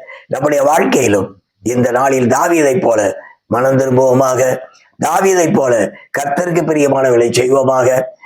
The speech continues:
தாவீதுக்கு, தாவீதை போல நல்லா ஜெபித்து பாவங்களை அறிக்கையிட்டு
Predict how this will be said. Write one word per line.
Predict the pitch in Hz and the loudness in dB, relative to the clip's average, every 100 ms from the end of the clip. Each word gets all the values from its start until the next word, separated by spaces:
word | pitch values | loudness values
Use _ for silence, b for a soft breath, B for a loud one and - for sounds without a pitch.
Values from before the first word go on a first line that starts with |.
| B - | B -8
தாவீதுக்கு, | 123 170 196 185 170 165 139 - - _ - | -2 0 2 2 0 0 0 -2 -6 _ -6
தாவீதை | 151 190 185 160 | 0 2 2 2
போல | 147 135 101 - - _ | 2 0 -2 -4 -12 _
நல்லா | 113 147 170 | -4 0 0
ஜெபித்து | 135 98 156 196 202 147 110 101 B B | 0 0 0 0 2 0 0 -4 B B
பாவங்களை | 135 156 190 190 175 - | -4 0 0 0 0 0
அறிக்கையிட்டு | - 226 208 170 139 139 113 | 0 2 2 2 2 0 -2